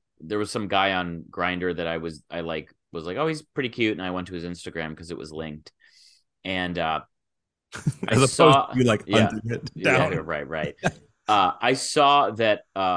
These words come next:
Speaker 1: I'm just trying to, look, I'm just trying to paint a picture, Alan. Um,
Speaker 2: <laughs>
Speaker 1: but I saw that he had invited his friends to Cyprus to celebrate his thirtieth birthday party, you know,
Speaker 2: Sure.
Speaker 1: Cyprus, Greece or whatever. And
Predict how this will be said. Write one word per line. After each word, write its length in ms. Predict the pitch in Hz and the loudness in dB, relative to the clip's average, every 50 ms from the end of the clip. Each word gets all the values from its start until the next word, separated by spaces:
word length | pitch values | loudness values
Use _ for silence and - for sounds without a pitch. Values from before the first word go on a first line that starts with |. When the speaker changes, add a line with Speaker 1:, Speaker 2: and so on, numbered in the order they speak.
| 87 - | 0 -2
Speaker 1:
I'm 40 | |
just 160 | - 170 220 - | -6 -10 -16 -12
trying 180 | - 294 294 | -8 -6 -6
to, 120 | 190 - - | -6 -6 -8
look, 180 | - 160 147 | -10 -12 -12
I'm 100 | 156 151 165 | -12 -14 -14
just 180 | 180 196 - | -16 -18 -16
trying 160 | - - 233 | -14 -10 -10
to 60 | 147 120 | -10 -10
paint 260 | - - 127 113 98 | -10 -8 -8 -8 -8
a 20 | |
picture, 400 | 85 - - 92 82 - - 82 | -10 -12 -14 -14 -14 -12 -14 -12
Alan. 300 | - - 76 - - - - - - - 117 | -12 -8 -6 -6 -4 -4 -2 -2 0 4 6
Um, 400 | 117 113 113 110 107 107 107 - - - - - - - 320 - | 6 8 6 6 4 0 -6 -2 -2 -2 -2 -2 -2 -2 -2 -2
Speaker 2:
<laughs> 480 | - - _ - 226 - - _ _ | -2 -14 _ -10 -10 -10 -10 _ _
Speaker 1:
but 100 | - 151 | 2 2
I 60 | 160 | 2
saw 320 | 156 - - 190 185 185 185 | 2 2 4 6 6 6 6
that 100 | 156 120 | 2 -4
he 160 | - - 190 | -8 -4 -2
had 120 | 202 190 | 0 0
invited 680 | 185 170 143 123 110 110 123 127 143 165 175 202 196 170 | 0 0 -2 -4 -4 0 2 2 2 2 0 -2 -6 -4
his 240 | 151 170 151 - | -8 -8 -10 -10
friends 840 | - - - - 139 135 127 120 110 95 90 87 85 82 - - _ _ | -12 -14 -6 0 2 2 2 2 0 0 -4 -6 -8 -10 -12 -16 _ _
to 180 | - - 135 113 | -10 -10 -8 -8
Cyprus 1200 | - - - - - - 165 226 262 233 - 120 92 82 - - 160 - - - - - - - _ _ _ _ _ _ _ _ _ _ | -6 -6 -4 -2 0 2 2 2 2 0 -4 -8 -8 -8 -8 -8 -6 -6 -6 -6 -6 -8 -12 -14 _ _ _ _ _ _ _ _ _ _
to 80 | - 143 | -12 -8
celebrate 600 | - - - 135 135 143 147 139 143 143 143 135 | -6 0 2 2 4 4 4 4 4 4 4 4
his 200 | 139 135 120 - | 2 -2 -4 -4
thirtieth 600 | - _ 123 123 127 127 139 135 143 139 139 _ | -4 _ 2 2 4 2 2 0 0 -2 -2 _
birthday 420 | - 107 110 113 110 _ 98 87 | 0 0 0 0 0 _ -4 -4
party, 520 | 82 - - 82 78 78 73 71 69 67 - - | -4 -4 -6 -4 -4 -4 -6 -8 -12 -14 -14 -10
you 120 | - 107 | -8 -6
know, 220 | 98 90 87 85 _ _ _ - | -6 -6 -6 -8 _ _ _ -20
Speaker 2:
Sure. 140 | - - - - - - - - | -18 -18 -18 -18 -18 -20 -20 -20
Speaker 1:
Cyprus, 480 | - - - - 131 135 135 139 117 - | -18 -16 -12 -10 -10 -10 -8 -10 -12 -12
Greece 380 | _ - 98 101 107 101 - | _ -8 -6 -6 -6 -6 -8
or 80 | 95 80 | -10 -10
whatever. 340 | 76 78 78 78 71 71 - - - _ _ _ - _ _ _ _ _ _ | -8 -8 -8 -8 -10 -12 -16 -20 -20 _ _ _ -20 _ _ _ _ _ _
And 520 | 139 143 135 131 131 127 120 120 117 113 | 0 2 4 4 4 4 2 2 -2 -4